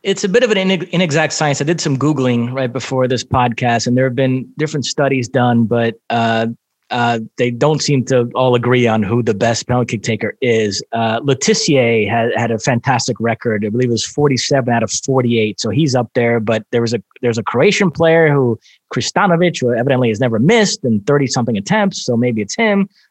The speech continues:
So I don't have a great answer there. I will say a guy who was terrific on penalties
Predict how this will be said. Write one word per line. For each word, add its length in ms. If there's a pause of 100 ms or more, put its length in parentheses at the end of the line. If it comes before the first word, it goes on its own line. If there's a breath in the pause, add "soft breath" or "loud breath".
(100)
So 240
I 80
don't 140
have 120
a 60
great 260
answer 240
there. 160
I 80
will 140
say 180
a 60
guy 260
who 120
was 240
terrific 600
on 140
penalties 500